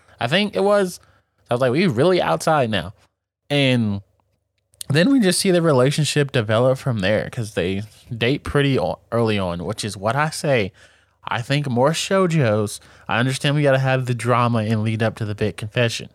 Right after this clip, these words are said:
But if we had more of these shows where they started dating at the beginning and we get to that, like, zenith of them, like, you know, just being together and functional, that's my jam.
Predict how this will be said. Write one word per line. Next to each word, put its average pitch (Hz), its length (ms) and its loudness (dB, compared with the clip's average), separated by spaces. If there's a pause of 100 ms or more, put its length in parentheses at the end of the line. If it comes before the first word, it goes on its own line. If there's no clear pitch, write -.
But 98 140 -4
if 107 100 -6
we 123 140 0
had 123 260 2
more 151 440 0 (340)
of 117 180 -2
these 139 140 2
shows 151 460 2
where 110 140 0
they 113 100 0
started 117 420 -2
dating 120 360 -2
at 113 140 -6
the - 60 -16
beginning 113 580 -4 (580)
and 110 180 -2
we 110 100 0
get 117 340 -2
to 113 80 -8
that, 107 380 0
like, 104 280 -4
zenith 147 580 -2
of 110 200 -2
them, 120 260 0
like, 104 400 -4 (160)
you 113 100 -6
know, 101 380 -2
just 110 300 -4 (260)
being 120 240 0
together 117 340 0
and 107 160 -4
functional, 170 720 -4 (120)
that's - 280 -14
my 110 60 -4
jam. 135 540 0